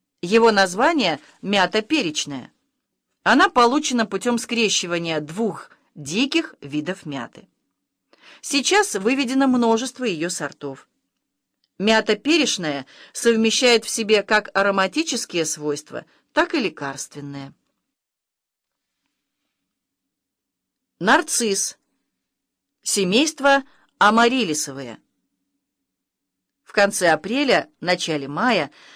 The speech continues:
в наших садах раскрывают свои душистые цветки нарциссы. Аромат их настолько сильный, что может вызвать головную боль. Название растения произошло от греческого слова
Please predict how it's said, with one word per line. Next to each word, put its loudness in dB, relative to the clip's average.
в -6
наших 2
садах 2
раскрывают 0
свои 0
душистые -4
цветки -6
нарциссы. -4
Аромат 4
их -4
настолько 0
сильный, -2
что -2
может 0
вызвать -4
головную 0
боль. -14
Название 2
растения 0
произошло -2
от 2
греческого -6
слова 0